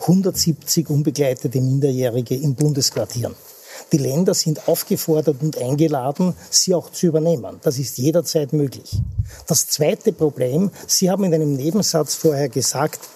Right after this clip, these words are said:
welche denn? In einem anderen Zusammenhang. Ich möchte dieses Wort welche denn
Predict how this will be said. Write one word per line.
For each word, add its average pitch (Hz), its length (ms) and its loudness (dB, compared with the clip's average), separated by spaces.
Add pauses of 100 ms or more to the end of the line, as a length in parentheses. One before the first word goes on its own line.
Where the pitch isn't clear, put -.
(240)
welche 147 640 0
denn? 98 340 -2 (560)
In 143 100 4
einem 139 160 2
anderen 151 440 2
Zusammenhang. 120 760 -2
Ich 139 140 0
möchte 196 300 0
dieses 190 440 0
Wort 151 220 2 (340)
welche 156 520 2
denn 156 360 2